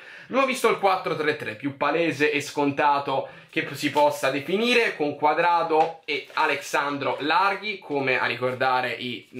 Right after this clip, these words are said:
ormai gli ultimi sette anni di Juventus, sei anni, no, dal duemilaquindici che c'è questa coppia.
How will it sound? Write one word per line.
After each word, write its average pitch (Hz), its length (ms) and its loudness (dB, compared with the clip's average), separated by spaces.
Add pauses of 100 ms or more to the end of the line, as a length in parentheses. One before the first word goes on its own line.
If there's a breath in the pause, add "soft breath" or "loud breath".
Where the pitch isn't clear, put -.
ormai 120 420 -2
gli 120 120 -8
ultimi 123 420 -8
sette 139 340 0
anni 131 320 0
di 127 80 -10
Juventus, 220 840 0
sei 120 280 -4
anni, 131 320 0
no, 147 140 -4
dal 139 160 -4
duemilaquindici 123 800 -4
che 113 80 -10
c'è 117 160 -8
questa 127 300 -4
coppia. 156 500 -2